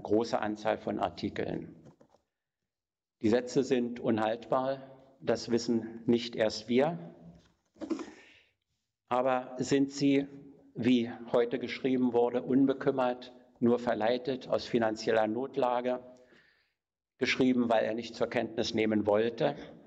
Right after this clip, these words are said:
Es gibt einige weitere Aspekte neben diesem außenpolitischen, der Appeasement-Politik, die in diesem Zusammenhang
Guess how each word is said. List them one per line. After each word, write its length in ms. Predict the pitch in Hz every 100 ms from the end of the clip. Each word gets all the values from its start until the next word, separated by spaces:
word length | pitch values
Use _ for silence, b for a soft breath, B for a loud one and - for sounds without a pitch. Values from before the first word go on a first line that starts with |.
| - _ _ _ b b b b
Es 160 | 117 -
gibt 460 | 135 - - - -
einige 360 | 120 127 120
weitere 360 | 110 117 123 123
Aspekte 540 | 120 - 131 120 135
neben 300 | 113 117 117
diesem 240 | 117 110 110
außenpolitischen, 960 | 117 120 123 - 120 117 117 - 110
der 120 | 110
Appeasement-Politik, 1160 | - - 117 120 110 - 110 110 110 123 120 - B B B B -
die 120 | 120
in 100 | 110
diesem 260 | 113 113 110
Zusammenhang 840 | 127 107 107 110 107 107 104 104